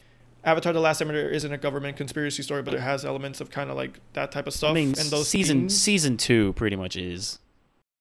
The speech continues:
Speaker 1: Yeah, exactly. So, and it's, again, very, it's so well done. You have a great plot, amazing characters. It's so, such a great watch. That one's, I think, about fifty episodes. So again, it's
Speaker 2: That
Speaker 1: not
Speaker 2: one,
Speaker 1: really
Speaker 2: that
Speaker 1: a
Speaker 2: one's, like, fifty, yeah.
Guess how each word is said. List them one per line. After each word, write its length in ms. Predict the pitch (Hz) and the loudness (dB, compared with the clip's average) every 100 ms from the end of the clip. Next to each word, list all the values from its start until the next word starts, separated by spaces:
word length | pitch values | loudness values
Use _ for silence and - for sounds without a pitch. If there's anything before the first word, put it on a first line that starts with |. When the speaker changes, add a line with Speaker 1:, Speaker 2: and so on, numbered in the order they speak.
| _ _ - | _ _ 2
Speaker 1:
Yeah, 200 | 220 185 | 6 6
exactly. 680 | 160 160 156 143 147 139 143 | 4 4 2 2 -2 -4 -4
So, 380 | - 185 175 | 0 6 6
and 180 | 180 180 | 6 4
it's, 160 | 185 - | 4 2
again, 340 | 190 175 180 156 | 0 4 4 4
very, 300 | 165 185 196 175 | 4 4 4 0
it's 160 | - | -4
so 280 | - - 180 | -4 4 6
well 240 | 170 160 | 6 4
done. 280 | 156 147 143 | 6 6 6
You 100 | 143 | 4
have 220 | 143 143 | 6 6
a 20 | 139 | 4
great 460 | 143 139 147 151 | 2 4 4 2
plot, 320 | - 147 143 143 | 2 4 6 4
amazing 540 | 147 147 160 160 151 | 0 2 2 2 -2
characters. 840 | 139 143 139 139 143 139 139 - - - - - - - | 0 2 2 0 -2 0 -2 -6 -10 -18 -20 -20 -20 -2
It's 220 | 165 156 | 0 0
so, 880 | - - - 180 170 160 139 131 - - _ _ _ _ _ _ | -2 -4 2 6 6 6 2 -2 -6 -12 _ _ _ _ _ _
such 680 | - - - - - 190 185 | -16 -14 -14 -14 -6 -6 -6
a 40 | 156 | -6
great 260 | 151 139 | -6 -6
watch. 380 | 135 135 127 - _ _ _ - | -4 -4 -6 -14 _ _ _ 4
That 180 | 175 | 4
one's, 220 | 220 214 - | 4 -2 -2
I 60 | |
think, 260 | 147 165 160 - | -2 -2 -6 -2
about 220 | 139 135 | -2 0
fifty 360 | 156 147 185 | 0 0 2
episodes. 360 | 180 190 190 185 | 0 2 -2 0
So 60 | 160 | 0
again, 220 | 220 381 | 0 0
it's 120 | - | 0
Speaker 2:
That 40 | 143 | 0
Speaker 1:
not 60 | |
Speaker 2:
one, 80 | - | 2
Speaker 1:
really 160 | 202 - | 2 2
Speaker 2:
that 120 | 147 | 0
Speaker 1:
a 20 | |
Speaker 2:
one's, 200 | 151 135 | -4 -6
like, 140 | 113 | -8
fifty, 460 | - 98 - 90 87 | -8 -12 -12 -16 -14
yeah. 160 | - | -16